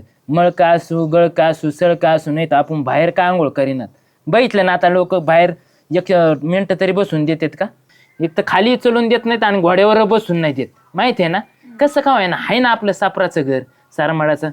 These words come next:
निवारात आहे का नाही आपल्याला? मग तसंच राहायचं.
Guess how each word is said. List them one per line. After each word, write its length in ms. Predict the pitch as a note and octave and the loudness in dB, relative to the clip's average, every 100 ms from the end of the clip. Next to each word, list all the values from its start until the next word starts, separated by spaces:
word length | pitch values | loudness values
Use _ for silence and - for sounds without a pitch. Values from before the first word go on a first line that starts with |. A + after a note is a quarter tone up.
| D3 | -4
निवारात 400 | F3+ A#3 B3+ B3 | 0 2 2 0
आहे 180 | F#3+ G3 | 0 0
का 100 | G#3 | 0
नाही 120 | G3+ | -2
आपल्याला? 440 | F#3 F3+ D#3+ D#3 D#3 _ _ | -2 -2 -2 -4 -8 _ _
मग 280 | D#3+ G#3 A#3 A3 _ B3 | -4 -2 -4 -8 _ -2
तसंच 200 | B3 A3 | -2 0
राहायचं. 320 | A3 G#3+ | 0 0